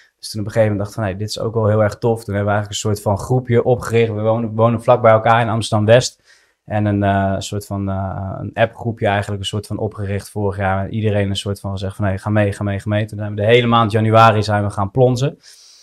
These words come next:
En, eh, wij al natuurlijk al tips geven over hoe je dan het beste kon ademen van tevoren. En hoe je het beste na afloop kon gaan ademen om je, om je lichaam eigenlijk weer op te warmen. En, ehm,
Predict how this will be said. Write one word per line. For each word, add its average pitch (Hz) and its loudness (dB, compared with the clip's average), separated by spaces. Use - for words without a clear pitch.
En, 117 2
eh, 110 2
wij 113 6
al 117 6
natuurlijk 117 -2
al 113 0
tips 123 0
geven 117 4
over 110 4
hoe 113 2
je 120 2
dan 117 4
het 113 0
beste 120 2
kon - -6
ademen 110 2
van 117 2
tevoren. 113 4
En 110 4
hoe 110 0
je 107 0
het 107 -6
beste 107 0
na 107 2
afloop 123 4
kon 120 0
gaan 113 -2
ademen 113 2
om 107 -4
je, 107 -6
om 110 0
je 107 2
lichaam 110 2
eigenlijk 107 0
weer 131 2
op 135 -4
te 147 4
warmen. 123 8
En, 120 2
ehm, 110 2